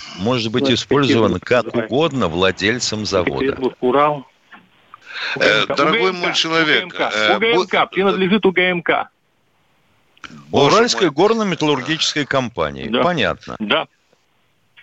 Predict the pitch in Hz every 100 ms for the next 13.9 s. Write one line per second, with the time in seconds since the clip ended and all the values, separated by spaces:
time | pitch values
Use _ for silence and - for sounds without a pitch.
0 | _ _ _ _ _ _ - - - -
1 | - - - 131 202 214 196 170 180 165
2 | - 147 185 156 196 196 - 165 202 208
3 | 196 214 220 143 170 180 208 165 208 214
4 | 185 120 180 180 190 254 247 202 170 -
5 | 143 117 117 110 110 104 90 87 - _
6 | _ _ 147 160 131 175 - 220 - 262
7 | 233 233 185 156 170 - _ _ _ _
8 | - - - 160 196 - 196 202 214 202
9 | 165 151 147 143 135 117 131 120 92 87
10 | _ - 170 170 247 247 208 202 226 214
11 | 208 196 185 175 156 170 165 151 139 160
12 | 165 143 180 180 208 - 156 135 143 143
13 | 135 160 160 151 135 - 131 139